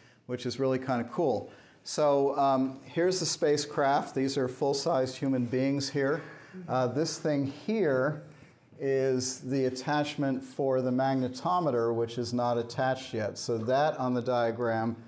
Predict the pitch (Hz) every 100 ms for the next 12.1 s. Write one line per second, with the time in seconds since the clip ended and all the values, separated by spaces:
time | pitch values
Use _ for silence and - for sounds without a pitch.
0 | - - - 117 113 120 123 131 120 120
1 | 113 113 117 117 110 107 139 147 104 104
2 | - - - - - - 120 123 127 127
3 | 131 113 - 196 175 135 135 - - 117
4 | 127 123 - - - 147 127 123 117 -
5 | - 123 - 127 123 127 135 127 127 139
6 | 202 165 117 - - 143 147 - 107 95
7 | - - - - - - - 123 123 123
8 | 117 - 123 120 117 127 113 107 107 110
9 | 113 110 107 - 113 107 101 - - 127
10 | 123 120 - - - - - 135 156 175
11 | 160 151 147 143 135 135 127 - 135 127
12 | 123